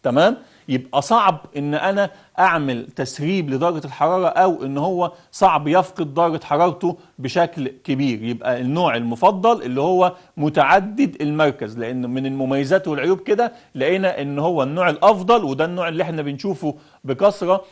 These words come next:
وشائع الاستخدام في، في عمليات التمديد الكهربي للخطوط النقل الأرضية، هو، آه، الكابلات متعددة المركز. تعال نشوف مع بعض كده سؤال تاني. هنا بيقول لي، جايب لي مثال، والمثال ده،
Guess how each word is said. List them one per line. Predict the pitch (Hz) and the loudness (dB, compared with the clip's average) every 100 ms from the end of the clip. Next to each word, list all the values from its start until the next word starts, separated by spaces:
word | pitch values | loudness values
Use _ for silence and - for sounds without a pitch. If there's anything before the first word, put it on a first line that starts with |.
| _ | _
وشائع | - 127 190 180 147 | -8 -2 2 2 2
الاستخدام | 135 - 127 131 175 165 | -2 -6 -6 -2 -2 -2
في، | - 131 117 | -4 -6 -4
في | - | -4
عمليات | 113 123 139 180 180 | -2 -2 -2 -2 -2
التمديد | 135 131 131 180 143 | -4 -6 -4 -6 -6
الكهربي | 117 123 147 175 | -4 0 2 0
للخطوط | 143 127 123 120 135 170 160 | -2 -4 -8 -10 -8 -6 -4
النقل | 151 165 135 | -2 -2 -4
الأرضية، | 131 135 147 240 240 240 _ _ _ - | -2 -2 0 2 0 -2 _ _ _ -2
هو، | 185 185 190 190 - - | 0 4 2 0 -12 -8
آه، | 127 131 | -4 -2
الكابلات | 135 143 147 175 165 | -2 -2 0 0 0
متعددة | 143 127 135 160 156 - | 0 0 0 -2 -4 -4
المركز. | 151 135 113 - 120 | -6 -4 -4 -8 -6
تعال | 156 208 | 0 0
نشوف | 208 214 | 0 -4
مع | 180 185 | 0 2
بعض | 190 175 | 4 2
كده | 165 185 185 180 _ | 0 -2 -2 -4 _
سؤال | - 151 156 165 151 - _ | -10 -4 0 0 -2 -8 _
تاني. | - 131 90 - _ _ _ _ _ _ _ _ _ _ _ _ _ _ _ _ _ _ | -2 0 -2 -12 _ _ _ _ _ _ _ _ _ _ _ _ _ _ _ _ _ _
هنا | 151 254 | 6 8
بيقول | 240 214 233 | 8 8 6
لي، | 233 | 6
جايب | 202 165 233 | 4 6 4
لي | 220 | 2
مثال، | 175 - 214 226 190 - | 0 4 6 4 0 -6
والمثال | 139 147 151 214 214 165 | -2 0 0 4 4 6
ده، | 214 170 | 4 4